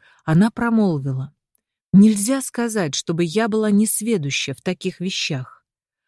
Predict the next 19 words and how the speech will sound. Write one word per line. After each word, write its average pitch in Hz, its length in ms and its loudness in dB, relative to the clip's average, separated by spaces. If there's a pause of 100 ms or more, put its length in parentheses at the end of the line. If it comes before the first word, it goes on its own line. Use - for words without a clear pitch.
(120)
Отец 208 480 2
наставил 214 680 0
нас 165 420 0
с - 160 -2
сёстрами, 147 680 -4 (300)
насколько 185 520 2
это 160 140 -4
было 165 260 -2
в 143 40 -8
его 170 260 -2
власти. 156 680 -8 (680)
Из 247 160 4
рассказа 214 680 0
о 180 40 -4
ссоре 220 500 0
у 190 100 0
корзины 175 640 -2
с - 120 -8
травами, 175 680 0